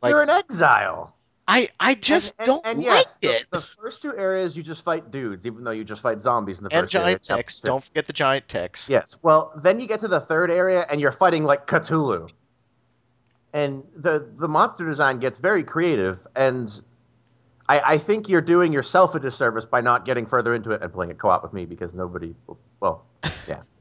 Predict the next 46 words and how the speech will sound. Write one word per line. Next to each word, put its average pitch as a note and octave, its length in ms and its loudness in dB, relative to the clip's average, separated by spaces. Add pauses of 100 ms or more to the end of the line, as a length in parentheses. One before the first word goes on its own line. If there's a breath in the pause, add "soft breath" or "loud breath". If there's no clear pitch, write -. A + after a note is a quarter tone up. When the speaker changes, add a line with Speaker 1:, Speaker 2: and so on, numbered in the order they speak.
Speaker 2:
But - 280 2 (280 soft breath)
anyway, C#3 240 2 (1080 soft breath)
the, E3 520 0
yes, F3+ 300 4
the E3+ 80 -2
first A#3+ 260 -2
couple G#3 280 0
areas, F3 500 2
it's D#3+ 160 -4
brown, G#2+ 580 0
and F3 300 -6
I G3+ 140 4
wasn't F#3+ 360 0
terribly F3+ 400 0
thrilled F3 280 -2
with C3+ 140 -6
it, A2+ 100 -6
but C3+ 100 -8
then F#3 160 -4
you A3+ 100 -8
get E3 200 -4
to, F3+ 80 -4
like, D#3 200 4
a A#2+ 60 0
ship D#3+ 300 -6
graveyard, D3+ 560 4
and C3+ 60 0
they C3 40 -4
have C3 160 2
these A#2 160 -8
really D3 240 -4
cool, D#3+ 240 -2
like, B2+ 180 0
firefly C3+ 520 2
things C3 240 -6
floating C3 280 0
around. A#2+ 380 4
Speaker 1:
That's A#2 160 -8
not A#2 160 -4
generic G2+ 460 -4
at G2 60 -4
all, G2 200 -2
a - 20 -8
ship - 300 -8
graveyard. G2+ 560 0
Nah. F#2+ 380 -4